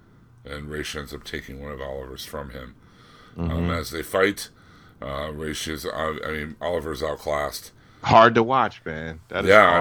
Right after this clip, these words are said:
Speaker 2: hard
Speaker 1: mean,
Speaker 2: to
Speaker 1: Oliver's
Speaker 2: watch.
Speaker 1: usually, like, always the badass, but not,
Speaker 2: Yeah.
Speaker 1: not here, man. Ra's took him down eight, eight different ways. And then
Speaker 2: Not only
Speaker 1: finally
Speaker 2: did it take him down, he,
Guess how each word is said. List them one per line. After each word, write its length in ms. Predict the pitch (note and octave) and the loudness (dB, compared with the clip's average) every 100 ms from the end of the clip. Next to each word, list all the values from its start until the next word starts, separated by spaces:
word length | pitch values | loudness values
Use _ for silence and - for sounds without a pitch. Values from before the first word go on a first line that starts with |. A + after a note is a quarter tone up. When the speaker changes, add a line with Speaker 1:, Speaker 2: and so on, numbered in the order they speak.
| F2+ | 4
Speaker 2:
hard 140 | F2+ | 0
Speaker 1:
mean, 80 | F2+ | -2
Speaker 2:
to 80 | F2+ | -2
Speaker 1:
Oliver's 380 | E2+ - D#2+ F#2 | 4 4 4 0
Speaker 2:
watch. 80 | G2 | -4
Speaker 1:
usually, 380 | E2 F#2+ F2 | -6 -4 -2
like, 220 | F2 E2 - | 0 0 -2
always 300 | E2+ F2 D2 | -2 -2 -4
the 60 | C#2+ | -6
badass, 520 | E2 F2 D#2 C#2 - | -6 -4 -6 -8 -14
but 120 | C#2 | -12
not, 220 | D2 D#2+ D#2+ | -12 -10 -4
Speaker 2:
Yeah. 260 | F#2+ F#2+ | -2 0
Speaker 1:
not 100 | F2 | 0
here, 120 | F2 D#2 | -2 -4
man. 200 | D2 C#2 | -8 -10
Ra's 220 | E2 - | -10 -10
took 200 | - F#2 | -12 -12
him 140 | D#2+ C#2+ | -12 -12
down 260 | D2+ D2+ | -12 -12
eight, 140 | C#2+ D2+ C2+ | -12 -10 -12
eight 100 | C#2 | -14
different 320 | D2 - C2 | -16 -16 -14
ways. 300 | C#2+ D2+ - _ _ - - - _ | -12 -14 -16 _ _ -20 -20 -20 _
And 100 | F2 | -6
then 60 | F2 | 4
Speaker 2:
Not 160 | C3 G3 | 6 6
only 140 | E3 | 6
Speaker 1:
finally 140 | F#2 C3 | 4 4
Speaker 2:
did 60 | G#2+ | 2
it 100 | - | 0
take 240 | D3 F3+ | 0 2
him 140 | A#2 G2 | 0 -4
down, 320 | F#2+ F#2 F#2 | -4 -6 -8
he, 200 | F#2+ | -10